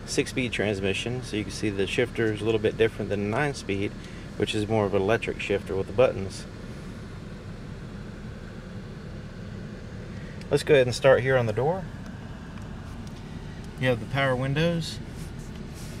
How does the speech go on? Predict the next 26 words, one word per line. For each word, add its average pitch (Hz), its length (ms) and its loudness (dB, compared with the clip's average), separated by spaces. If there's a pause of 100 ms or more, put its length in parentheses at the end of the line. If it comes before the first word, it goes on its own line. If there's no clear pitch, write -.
(200)
and 123 460 0
the 120 80 -4
front - 300 -2
two 131 280 -2
are 107 380 -4 (500)
automatic, 120 560 2
so 107 120 -6
I 107 40 -4
can 110 140 -4
just - 220 0
push 123 180 -2
that 120 200 0
like 113 180 -2
that, 120 220 0
and 98 360 -6
the 95 60 -8
window 110 240 -2
goes 107 260 0
all 110 140 2
the 110 40 -2
way 113 140 0
down 104 320 -4 (480)
without 107 260 0
me 101 100 -6
holding 101 340 -4
it. 104 100 -6